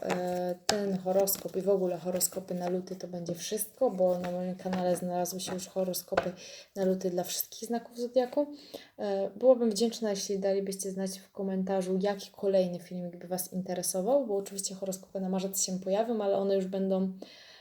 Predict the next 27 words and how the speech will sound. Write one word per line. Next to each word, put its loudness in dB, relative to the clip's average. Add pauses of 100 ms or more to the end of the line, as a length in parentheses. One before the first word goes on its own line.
(120)
e, 2 (200)
mm, 2
w -16
tak, -2
że -8
tak -2
powiem, -2
z -4
takiej 2
perspektywy -4
przedstawione, 0
że -2
będziecie -2
widzieć -6
wszystkie -12
karty. -4
Przepraszam, -4
że -2
te -6
na 0
luty 0
nie 2
są -4
tak -4
do -4
końca -4
widoczne. 0